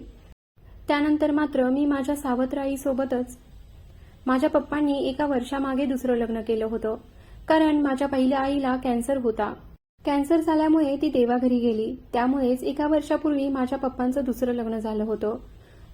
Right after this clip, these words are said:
हे लग्न माझ्या आजीने करून दिलं होतं. माझ्या आजीने माझ्या लहान बहिणीचा सांभाळ करण्यासाठी दुसरं लग्न करण्याचा निर्णय घेतला होता. पप्पांनीही माझ्या आजीचं ऐकून दुसरं लग्न केलं,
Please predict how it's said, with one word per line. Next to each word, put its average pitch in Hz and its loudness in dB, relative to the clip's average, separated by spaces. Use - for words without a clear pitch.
हे 320 4
लग्न 320 6
माझ्या 294 2
आजीने 277 2
करून 254 2
दिलं 226 0
होतं. 220 -2
माझ्या 226 -2
आजीने 254 0
माझ्या 269 0
लहान 285 0
बहिणीचा 285 2
सांभाळ 247 0
करण्यासाठी 269 -2
दुसरं 254 0
लग्न 269 -2
करण्याचा 240 -4
निर्णय 247 0
घेतला 220 -2
होता. 214 -6
पप्पांनीही 254 0
माझ्या 254 0
आजीचं 254 -2
ऐकून 269 0
दुसरं 240 -2
लग्न 220 -4
केलं, 220 -4